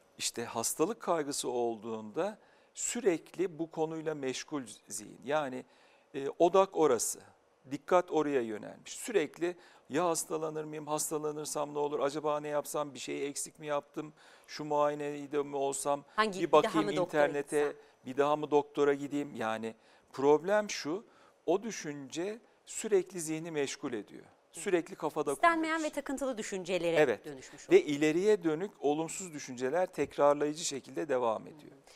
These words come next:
Speaker 2: Hem şimdisi hem de geleceği
Speaker 1: Evet.
Speaker 2: aslında mahvolabiliyor. Ee, peki biraz da, e, şuna gireceğiz. Tanıyı koyma şeklinden de bahsettikten sonra kimlerde daha çok görülür? Yani burada, e, herkes bu rahatsızlığa yakalanabilir mi?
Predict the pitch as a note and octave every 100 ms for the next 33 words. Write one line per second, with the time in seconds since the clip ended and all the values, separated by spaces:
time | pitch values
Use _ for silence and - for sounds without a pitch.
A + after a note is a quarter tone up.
0 | - _ C4+ A#3+ G3+ F3+ F#3+ A#3+ A3 F#3+
1 | E3+ F3 F3+ D3 D#3+ C3+ G2+ D#3 D3+ -
2 | E3 F#3+ E3 D#3+ D#3 E3+ D#3+ D#3 C#3+ C#3
3 | - - - F#3 F#3+ F#3 F#3 F#3 - F#4+
4 | F#4+ C#4 D4+ G#4+ F4 B3 B3 C#4 - G#3+
5 | G#3 - - C4 G3 F3 D#3 - A3+ B3
6 | C4 - B3+ A#3 - A#3 - G3+ G3+ F#3+
7 | D#3+ D3 D3 - - - - C#3+ C#3 C#3
8 | - - F4+ F4+ F4+ D#4+ B3 F3 E3 -
9 | - - C#3+ B2 - - - - C4+ B3+
10 | B3 G#3+ C#4 A#3+ C4+ C4 - - - F#3+
11 | G3 B3+ C#4 - B3+ G#3 A#3 A#3+ G#3 G#3+
12 | G#3+ A3 G#3 G#3 G3 G3+ F#3+ F#3 E3+ F3
13 | D3+ C#3